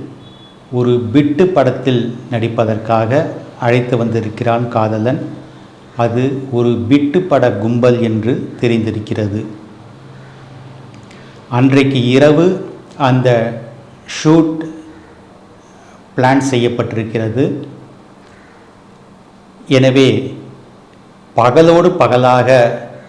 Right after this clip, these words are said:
இந்த நடிகையும் அம்மாவும் யாருக்கும் தெரியாமல் ரகசியமாக ரயில் ஏறி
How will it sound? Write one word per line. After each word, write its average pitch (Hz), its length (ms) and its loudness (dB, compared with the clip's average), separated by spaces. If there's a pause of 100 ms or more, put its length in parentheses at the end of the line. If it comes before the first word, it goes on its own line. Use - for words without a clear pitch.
(600)
இந்த 123 220 2
நடிகையும் 143 720 4
அம்மாவும் 123 760 2 (1160)
யாருக்கும் 139 580 4
தெரியாமல் 120 640 0
ரகசியமாக 127 960 0
ரயில் 120 300 0
ஏறி 113 580 -2